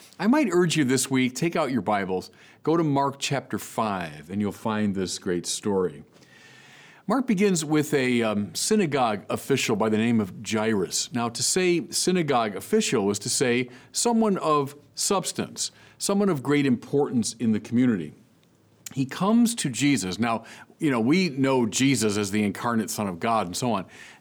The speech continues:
Jairus would have known him as this, you know, man with a reputation for great, uh, teaching and for healing.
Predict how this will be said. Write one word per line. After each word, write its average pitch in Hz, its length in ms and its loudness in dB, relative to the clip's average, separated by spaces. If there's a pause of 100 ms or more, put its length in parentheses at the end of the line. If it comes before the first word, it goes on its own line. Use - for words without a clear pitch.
Jairus 247 360 0
would 180 120 4
have 135 120 0
known 139 280 2
him 127 120 4
as 113 140 2
this, 123 220 0 (340)
you 160 140 -2
know, 147 160 0
man 156 420 0
with 143 160 2
a 123 60 2
reputation 131 960 0
for 107 240 -4
great, 117 420 0
uh, 95 240 -6 (140)
teaching 123 600 0
and 110 220 0
for 107 240 -4
healing. 107 640 -2